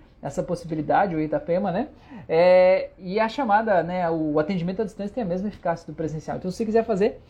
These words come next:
me manda uma mensagem aí que vai ser um prazer te ajudar com isso, pegar na tua mão aí, a gente realmente fazer um processo bem bacana aí pra você começar o próximo ano de um jeito completamente diferente, tá bom?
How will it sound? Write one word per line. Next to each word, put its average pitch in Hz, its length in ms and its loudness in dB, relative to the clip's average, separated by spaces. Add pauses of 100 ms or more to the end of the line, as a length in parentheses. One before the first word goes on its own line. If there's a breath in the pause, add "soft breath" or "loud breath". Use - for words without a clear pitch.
(380 loud breath)
me 180 80 0
manda 214 180 4
uma 254 80 2
mensagem 190 400 0
aí 185 40 -6
que 185 60 -12
vai 185 100 -4
ser 190 80 -8
um 185 60 -4
prazer 165 400 -2
te 165 100 -6
ajudar 151 240 0
com - 120 -8
isso, 160 120 -10
pegar 156 240 -2
na 160 100 -2
tua 170 160 2
mão 170 240 0
aí, 160 140 -2
a 160 40 -4
gente 160 180 -6
realmente 175 280 -2
fazer 170 160 -4
um 175 80 -4
processo 170 460 -2
bem 165 160 -2
bacana 190 400 0
aí 165 60 0
pra - 100 -16
você 185 100 -6
começar 185 340 -2
o 175 60 2
próximo 180 380 2
ano 175 200 -6 (320 loud breath)
de 165 80 -6
um 180 60 2
jeito 208 240 -2
completamente 208 720 -2
diferente, 135 480 -8
tá 170 120 0
bom? - 240 4